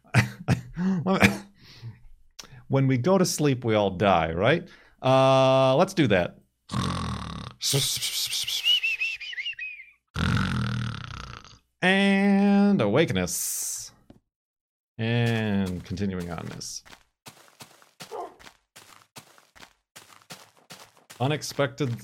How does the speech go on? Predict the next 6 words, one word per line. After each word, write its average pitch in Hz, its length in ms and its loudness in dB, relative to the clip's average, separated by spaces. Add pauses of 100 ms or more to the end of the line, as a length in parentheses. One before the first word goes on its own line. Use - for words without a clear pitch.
(120)
solipsism? 240 1300 -2 (320)
Solipsism? 104 1400 -2
What 175 120 0
does 180 100 0
that 185 260 2
mean? 82 320 -4